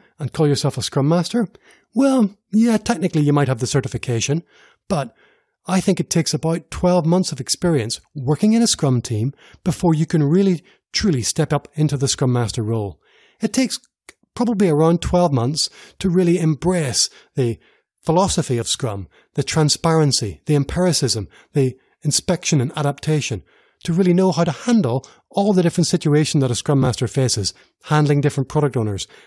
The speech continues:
handling a difficult team member, what to do when the Scrum team comes under pressure. Unless you've been in that situation as part of that Scrum team, it's really hard to know how to coach the team in those situations,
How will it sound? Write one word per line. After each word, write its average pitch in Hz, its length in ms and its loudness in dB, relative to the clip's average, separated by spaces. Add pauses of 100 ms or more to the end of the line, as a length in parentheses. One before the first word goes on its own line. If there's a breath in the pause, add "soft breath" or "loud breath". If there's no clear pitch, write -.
handling 147 420 0
a 135 80 -4
difficult 135 400 -2
team 165 200 2
member, 104 340 0 (800 soft breath)
what - 180 -2
to 156 80 -6
do 151 220 2
when 143 100 2
the 131 60 0
Scrum 156 280 2
team 151 240 2
comes 151 220 2
under 151 180 2
pressure. 156 460 -4 (640 soft breath)
Unless 175 300 2
you've 175 160 -2
been 220 160 4
in 202 100 2
that 127 180 -2
situation 117 640 -4 (280 soft breath)
as 143 120 -4
part - 340 -2
of 151 60 -2
that 160 140 -2
Scrum 160 320 0
team, 208 260 0 (300 soft breath)
it's - 180 -8
really 196 260 2
hard 170 360 0
to - 80 0
know 135 200 2
how 113 100 -2
to 156 100 -4
coach - 360 -2
the - 100 -2
team 101 360 -4 (220 soft breath)
in 131 120 0
those 110 200 0
situations, 123 640 -2